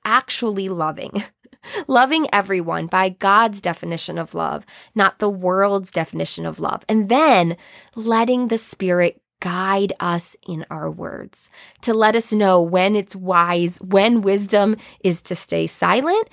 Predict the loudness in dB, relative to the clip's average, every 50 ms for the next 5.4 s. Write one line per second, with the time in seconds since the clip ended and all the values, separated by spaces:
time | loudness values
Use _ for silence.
0 | -8 _ 2 2 2 4 2 2 2 2 2 2 2 0 0 0 -2 -2 -4 -2
1 | -2 -4 -6 -6 -8 -10 -12 -12 -10 -12 -12 -14 -14 -16 -16 -16 -18 -20 -20 _
2 | -20 -20 -20 -20 -20 -8 0 2 4 4 4 4 4 4 4 2 0 0 0 0
3 | 2 0 -2 -4 -2 0 2 2 2 2 -2 -6 -10 -8 -4 -4 -4 -2 -2 -4
4 | -2 -2 -4 -4 -2 0 2 4 4 4 4 2 0 -2 -4 -4 -2 0 2 2
5 | 2 2 0 -2 -6 -8 -10 -14